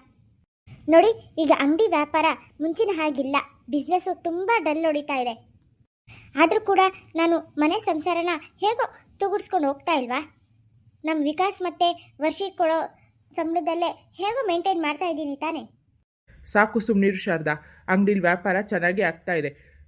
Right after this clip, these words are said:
Speaker 2: ನಿನ್ ಮಕ್ಳು ಇಬ್ರಿಗೂ ಕೊಡೋ ದುಡ್ಡನ್ನ ನೀನು ಚೀಟಿ ಗೀಟಿ, ಒಡವೆ ಗಿಡವೆ ಅಂತ ಎಲ್ಲ ಮಾಡಿಸ್ಕೊಂಡು ಮಡ್ಕೊತಿದ್ಯಾ ಅಂತ ನನಗೂ ಚೆನ್ನಾಗ್ ಗೊತ್ತಿದೆ.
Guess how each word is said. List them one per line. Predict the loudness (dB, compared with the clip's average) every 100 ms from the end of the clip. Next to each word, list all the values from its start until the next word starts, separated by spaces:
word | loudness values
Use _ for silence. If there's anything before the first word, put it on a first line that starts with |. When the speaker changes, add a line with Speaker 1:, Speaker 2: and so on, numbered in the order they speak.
| -6
Speaker 2:
ನಿನ್ | -4 -4
ಮಕ್ಳು | -6 -6 -4
ಇಬ್ರಿಗೂ | -4 -4 -8 -8
ಕೊಡೋ | -14 _ -2 -2 -2
ದುಡ್ಡನ್ನ | -4 -4 -4
ನೀನು | -2 -2 -4 -6
ಚೀಟಿ | -10 _ -6 -6 -6
ಗೀಟಿ, | -8 -6 -8 -6
ಒಡವೆ | -2 -2 0 -2
ಗಿಡವೆ | -2 -4 -4
ಅಂತ | -4 -4
ಎಲ್ಲ | -6 -6
ಮಾಡಿಸ್ಕೊಂಡು | -4 -4 -6 -8 -6
ಮಡ್ಕೊತಿದ್ಯಾ | -6 -8 -10 -6 -6
ಅಂತ | -4 -6
ನನಗೂ | -6 -6 -8
ಚೆನ್ನಾಗ್ | -8 -8 -6 -6
ಗೊತ್ತಿದೆ. | -8 -8 -8